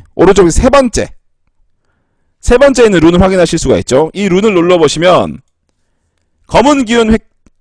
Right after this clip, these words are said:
경험치 등에 구 퍼센트가 붙어요. 이거 심연입니다. 심연 기운의 룬이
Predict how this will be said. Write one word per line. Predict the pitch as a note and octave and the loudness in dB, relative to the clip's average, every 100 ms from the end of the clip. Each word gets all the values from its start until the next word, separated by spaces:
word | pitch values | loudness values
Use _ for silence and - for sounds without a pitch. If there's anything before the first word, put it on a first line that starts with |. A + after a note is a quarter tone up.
| _ | _
경험치 | - G3+ G#3+ G#3+ | -4 0 0 -2
등에 | - G3+ | -4 -4
구 | - | -4
퍼센트가 | - C4+ B3+ G#3+ E3 | -2 0 0 0 -2
붙어요. | - G#2 E2+ - | 0 -2 -2 -4
이거 | A#2+ F3+ | -2 0
심연입니다. | - D#4 C#4+ F3+ G2 G#2 - _ _ _ _ _ _ _ _ | 0 0 0 -2 -6 -10 -14 _ _ _ _ _ _ _ _
심연 | - C4 C#4+ C#4 | -6 -2 0 -2
기운의 | A#3 G3+ G#3 F#3+ | -4 -4 -2 0
룬이 | D3 D3 G#3+ B3 | -2 0 0 -2